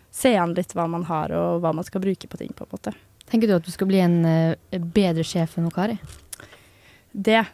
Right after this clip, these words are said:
Speaker 1: tror jeg ikke. Jeg tror det. <laughs> Vi er veldig forskjellige. Nå kjenner jeg jo Kari ganske godt. <laughs> Eh, jeg tror, eh, Kari har gjort en kjempegod jobb, og vi er, vi er veldig forskjellige mennesker, absolutt.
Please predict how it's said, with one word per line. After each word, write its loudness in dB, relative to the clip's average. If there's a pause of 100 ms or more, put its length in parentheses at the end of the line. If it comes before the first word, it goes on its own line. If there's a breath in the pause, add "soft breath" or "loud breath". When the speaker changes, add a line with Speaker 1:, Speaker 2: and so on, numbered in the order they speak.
(140)
Speaker 1:
tror -6
jeg -10
ikke. -2
Jeg 6
tror 8
det. 8 (140)
<laughs> -14
Vi 6
er 6
veldig 4
forskjellige. 2
Nå 6
kjenner 6
jeg 4
jo 6
Kari 6
ganske 8
godt. 8
<laughs> -2
Eh, 8
jeg 6
tror, 6
eh, 8 (260)
Kari 6
har 8
gjort 4
en 4
kjempegod 0
jobb, 6
og 0
vi 8
er, 6
vi 4
er 6
veldig 4
forskjellige 4
mennesker, 2
absolutt. 2